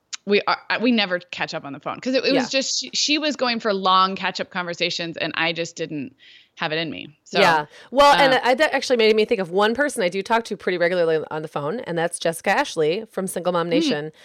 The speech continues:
Speaker 2: And she loves talking on the phone, and, you know, I'm ambivalent about it.
Speaker 1: Yeah.
Speaker 2: Um, but one thing she will always do is text first
Speaker 1: Yeah.
Speaker 2: and say, "Do you have a minute to talk on the phone?" Because
Speaker 1: Yeah.
Speaker 2: if I, like,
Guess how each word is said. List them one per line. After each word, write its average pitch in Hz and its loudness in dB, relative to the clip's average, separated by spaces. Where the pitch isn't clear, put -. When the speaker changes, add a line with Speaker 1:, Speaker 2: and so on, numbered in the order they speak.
Speaker 2:
And 185 -4
she 240 0
loves 208 4
talking 220 0
on 226 2
the 240 0
phone, 170 0
and, 175 -2
you 185 -2
know, 156 0
I'm 151 0
ambivalent 151 -2
about 147 -4
it. 156 -2
Speaker 1:
Yeah. 185 2
Speaker 2:
Um, 170 -2
but 196 2
one 240 4
thing 320 -4
she - -4
will 226 6
always 190 4
do 175 -2
is 170 -2
text - -4
first - -6
Speaker 1:
Yeah. 202 2
Speaker 2:
and 190 0
say, 190 4
"Do 202 -8
you 208 2
have 196 4
a 180 -6
minute 175 -6
to - -16
talk 165 -2
on 160 -2
the 147 -4
phone?" 131 -8
Because 180 -4
Speaker 1:
Yeah. 185 -2
Speaker 2:
if 196 -2
I, 247 6
like, 202 2